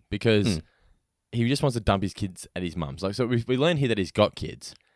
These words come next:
Speaker 1: and he doesn't really know how to look after 'em or even want to look after them. He's not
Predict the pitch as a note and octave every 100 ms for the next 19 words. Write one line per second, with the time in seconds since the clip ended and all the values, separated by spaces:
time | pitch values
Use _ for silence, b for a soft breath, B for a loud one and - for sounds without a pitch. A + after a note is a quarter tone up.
0 | _ _ F#2+ F#2+ F#2 F2+ G#2+ G#2 A2+ A2
1 | A2 G2 F2+ F#2+ E2 G#2+ A2+ A2 - G#2+
2 | G2 F2 - F#2+ F2+ - G#2 G2 F2 F2+
3 | G#2+ F#2+ E2+ D2+ C#2+ - D2 F#2+ A2+ D#3+